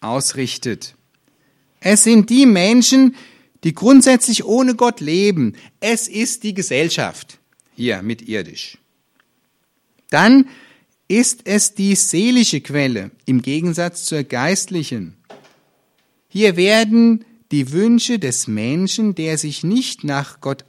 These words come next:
ausrichtet, in den Blick genommen. Und das kann meine eigene Person sein.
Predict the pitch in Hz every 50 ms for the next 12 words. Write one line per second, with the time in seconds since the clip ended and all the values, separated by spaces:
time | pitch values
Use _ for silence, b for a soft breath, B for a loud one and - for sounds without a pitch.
0 | _ 107 104 117 143 175 175 - - - 202 208 - - - - 240 254 254 -
1 | - - _ _ _ _ _ _ _ _ _ _ _ _ _ _ _ - 151 170
2 | 165 151 139 - 151 147 - - 139 117 107 95 87 87 90 98 - _ _ _
3 | _ _ _ _ _ _ _ _ _ _ _ _ _ _ _ _ _ _ _ _
4 | _ _ _ _ - 151 175 185 - - - 139 147 156 180 185 175 170 175 180
5 | 180 165 131 110 107 110 117 123 143 151 165 165 - 175 170 160 - 156 156 170
6 | 175 165 - - 98 95 95 101 113